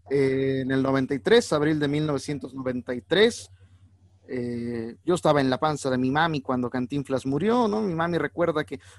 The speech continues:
que fue aquello como, "Guau, el funeral, el mega funeral", pero, pero pues así tuvo que hacer, ¿no? Un, un, el, el último gran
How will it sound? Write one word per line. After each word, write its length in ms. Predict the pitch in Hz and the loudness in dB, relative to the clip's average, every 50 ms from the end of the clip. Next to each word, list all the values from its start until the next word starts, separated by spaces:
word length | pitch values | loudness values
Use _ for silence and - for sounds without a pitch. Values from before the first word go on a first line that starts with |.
| - - | -18 -12
que 100 | - 131 | -8 -2
fue 140 | - 156 | 0 0
aquello 320 | 160 - 165 160 151 156 147 | 0 2 2 2 2 2 0
como, 320 | 143 135 131 131 131 123 | 0 -2 -2 -2 -2 -2
"Guau, 540 | 110 - 175 165 170 170 185 180 170 156 156 | -2 -2 -4 -2 -2 -2 -2 0 2 2 2
el 80 | 135 123 | 2 0
funeral, 640 | - - 147 139 135 131 143 151 165 175 175 165 | -2 -2 -2 0 0 2 4 4 4 4 4 4
el 120 | 160 139 | 2 2
mega 280 | 147 170 214 214 185 - | 2 4 4 4 4 4
funeral", 560 | - - 170 156 165 139 147 143 175 233 269 - - - - - - - - - - - _ - _ | 2 0 0 2 2 2 4 4 2 2 0 -4 -16 -20 -20 -20 -20 -20 -20 -20 -20 -20 _ -6 _
pero, 800 | - 143 139 131 131 131 131 131 127 127 127 127 127 127 113 - - | 6 6 6 6 6 4 4 4 4 4 4 2 2 0 -2 -6 -6
pero 160 | - 131 123 | -4 -4 -4
pues 140 | 127 120 - | -4 -4 -6
así 200 | 120 - 160 160 | -2 0 0 2
tuvo 220 | 156 - 151 147 123 | 4 4 4 4 4
que 100 | - 127 | 2 -2
hacer, 360 | 113 - 156 151 151 139 131 | 0 4 6 6 6 6 4
¿no? 200 | 131 135 147 151 | 2 2 2 2
Un, 200 | 143 139 139 139 | 0 0 -2 -2
un, 540 | 131 135 131 131 127 123 123 120 117 120 - | -2 -2 -2 -2 -2 -2 -4 -6 -8 -10 -10
el, 280 | - 120 120 107 90 73 104 | -10 -8 -8 -8 -10 -10 -6
el 240 | 127 139 143 170 | -2 2 6 8
último 560 | 214 247 277 285 262 - - 190 160 156 143 135 | 10 10 10 10 8 4 0 0 2 2 2 4
gran 340 | 151 160 160 165 170 143 | 4 4 4 2 0 -2